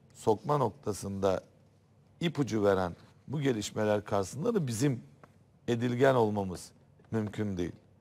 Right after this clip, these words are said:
Ondan dolayı bu süreçte dünyanın böyle bir sorunu yok. Dünyanın sorunu yeniden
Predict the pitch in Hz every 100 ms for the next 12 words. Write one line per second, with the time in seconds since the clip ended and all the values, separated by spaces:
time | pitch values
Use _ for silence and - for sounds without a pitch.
0 | _ _ _ - 113 160 208 180 139 139
1 | 151 - _ _ _ _ _ - 73 -
2 | - 139 123 - 135 123 - - - -
3 | 120 143 127 123 120 117 120 120 110 107
4 | - 98 101 110 143 - - 123 120 107
5 | 104 98 - 127 120 139 - - _ _
6 | _ _ _ - 143 147 104 98